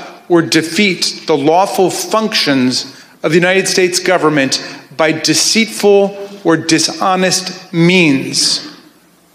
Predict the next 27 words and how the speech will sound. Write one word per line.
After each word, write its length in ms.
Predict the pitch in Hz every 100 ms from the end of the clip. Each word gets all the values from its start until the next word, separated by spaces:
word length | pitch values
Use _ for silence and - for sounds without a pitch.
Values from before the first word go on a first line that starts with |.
| _ _ _ _
Former 320 | - 220 233
President 380 | 214 208 214 196
Trump 220 | 214 185
did 100 | 165
not 240 | 180 -
engage 340 | 185 160 185 170
in 80 |
a 40 | 165
plan 300 | - 180 175
to 80 | 165
defraud 460 | 143 143 180 175
the 60 | 170
United 200 | 160 165
States 300 | - 156 151
acting 460 | - 180 175 - 147
alone. 720 | 151 156 185 156 - - - - - - _ -
He 200 | 185 214
entered 280 | 208 -
into 300 | 180 160 165
agreements, 600 | 143 165 190 196 139 143
formal 440 | - 175 202 208 202
and 100 | 180
informal, 760 | 196 185 160 143 139 131 135 - - -
with 160 | 160
several 460 | - - 214 226 220
other 220 | 202 196
individuals 800 | 190 180 165 175 127 139 143